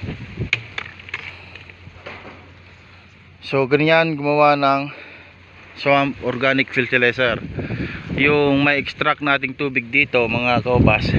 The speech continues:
yun yung ididilig natin sa ating mga puno. Yan. So, lalagyan ko ulit siya ng tubig kasi kulang.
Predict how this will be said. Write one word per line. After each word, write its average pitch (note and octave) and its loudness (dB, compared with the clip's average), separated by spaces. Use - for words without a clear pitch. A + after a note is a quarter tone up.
yun B2 2
yung A#2+ 0
ididilig A#2 -2
natin A2+ -2
sa A2 0
ating A2 0
mga A2 -4
puno. A2 0
Yan. G2+ -4
So, B2+ -4
lalagyan B2+ 2
ko C3 2
ulit B2+ -4
siya B2+ 6
ng B2 2
tubig B2+ 0
kasi B2+ 2
kulang. B2 0